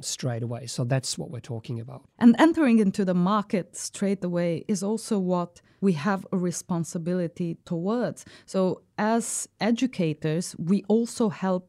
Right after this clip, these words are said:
Speaker 2: create, shape, build that future that we're discussing.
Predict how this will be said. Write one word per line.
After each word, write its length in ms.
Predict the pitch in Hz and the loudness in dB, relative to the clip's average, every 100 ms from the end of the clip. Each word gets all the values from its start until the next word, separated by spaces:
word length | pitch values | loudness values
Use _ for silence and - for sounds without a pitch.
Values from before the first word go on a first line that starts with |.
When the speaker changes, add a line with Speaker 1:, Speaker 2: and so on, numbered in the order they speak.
| - | -14
Speaker 2:
create, 640 | - 180 170 190 - - | -4 0 0 0 -4 -12
shape, 520 | - - 180 190 - - 175 147 | -12 -4 -2 -2 -4 -8 -4 2
build 440 | 226 247 196 170 | 4 4 2 0
that 220 | 160 - | 0 -2
future 420 | - 196 180 175 | -2 -2 0 -2
that 240 | 165 165 160 175 | 0 -2 -4 -2
we're 160 | 160 | 0
discussing. 580 | 156 160 - 247 - | 0 -4 -4 -4 -2